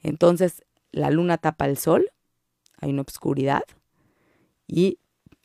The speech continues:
empiezo a trabajar desde mi oscuridad para que venga la luz y pueda manifestar en la luz. Ahora, Escorpión es un signo que tiene que ver con lo profundo, con lo intenso, con lo apasionado,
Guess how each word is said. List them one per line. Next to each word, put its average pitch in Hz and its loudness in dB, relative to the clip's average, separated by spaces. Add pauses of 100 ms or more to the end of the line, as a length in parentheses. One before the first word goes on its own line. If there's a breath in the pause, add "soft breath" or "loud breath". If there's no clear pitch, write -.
empiezo 262 4
a 262 4
trabajar 175 4
desde 165 4
mi 196 0
oscuridad 185 2 (360)
para 156 -2
que 147 -6
venga 180 -4
la 131 -6
luz 139 -8 (800)
y - -20
pueda 214 4
manifestar 156 -2
en 156 -2
la 139 -4
luz. 147 -2
Ahora, 143 -2 (380 soft breath)
Escorpión 160 6
es 262 0
un 233 -2
signo 208 -2
que - -2
tiene 180 -4
que 147 -6
ver 156 -2
con 160 -2
lo 156 -2
profundo, 214 -4
con 147 -4
lo 143 -4
intenso, 160 -4
con - -8
lo 135 -8
apasionado, 156 -2